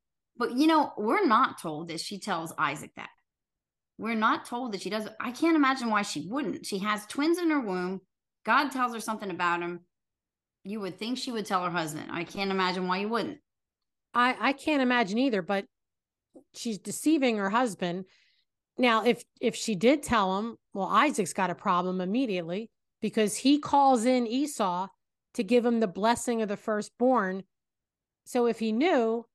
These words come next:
Speaker 2: then Isaac's disobeying God.
Speaker 1: Well, you know, I have some notes in my Bible about this whole thing with Isaac calling in to bless Esau. And like I said, I believe that he probably did know that.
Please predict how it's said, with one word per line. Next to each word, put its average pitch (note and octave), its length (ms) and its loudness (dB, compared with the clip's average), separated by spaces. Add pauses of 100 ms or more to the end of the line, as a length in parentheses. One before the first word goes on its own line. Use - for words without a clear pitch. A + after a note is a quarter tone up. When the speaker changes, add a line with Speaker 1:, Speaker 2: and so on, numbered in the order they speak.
(1200)
Speaker 2:
then A3+ 320 -4 (180)
Isaac's C4+ 560 0 (220)
disobeying E3 580 -4
God. E3 380 -10 (1200)
Speaker 1:
Well, C#4+ 340 0
you D4 60 2
know, D4 280 2 (680)
I B3+ 200 4 (160)
have C#4+ 180 -4
some G#3 180 -8
notes F#3+ 260 -8
in F3+ 60 -2
my E3 140 0
Bible D3+ 460 -2
about D3+ 340 -6 (260)
this F#3+ 260 -6
whole F#3 200 -4
thing F3 180 -2
with E3 160 -2 (100)
Isaac F3 460 -2
calling F#3 400 -2
in F3 400 -6 (520)
to G3 80 -8
bless F3+ 380 -4
Esau. - 480 -6 (1080)
And G3+ 220 0
like F#3 260 0
I G#3 40 -4
said, F3+ 200 -4
I E3 140 0
believe G#3 340 -6
that G3 100 -4
he G3+ 200 -6
probably F#3 500 -4
did F#3+ 260 -4
know F#3+ 300 -4
that. A3 340 0